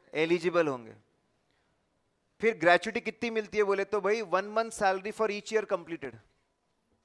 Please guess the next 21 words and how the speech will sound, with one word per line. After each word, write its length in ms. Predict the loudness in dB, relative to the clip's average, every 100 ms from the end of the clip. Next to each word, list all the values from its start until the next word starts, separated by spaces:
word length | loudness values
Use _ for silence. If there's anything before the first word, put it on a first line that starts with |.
| _
क्या 80 | -6
बोला, 200 | -4 -8 -10 _ _ _ _ -4
वन 180 | 2 2
मंथ 220 | 2 -2
सैलरी। 360 | 2 2 2 0
एग्जांपल 500 | -2 4 2 4 2
ले 80 | 4
रहा 120 | 2
हूँ, 180 | 0 -14 _
अरे 160 | -4 -4 -4
ये 120 | -4
इनकम 240 | -2 -4 -2
टैक्स 200 | -2 0
में 80 | 0
आया 80 |
होगा 200 | 2 2
ना, 100 | -2 -6 _ -20 -20 -20 -20 -20 _ _
वन 200 | 0 0
मंथ 200 | 2 -2
सैलरी 280 | 4 2 2
for 240 | 2 2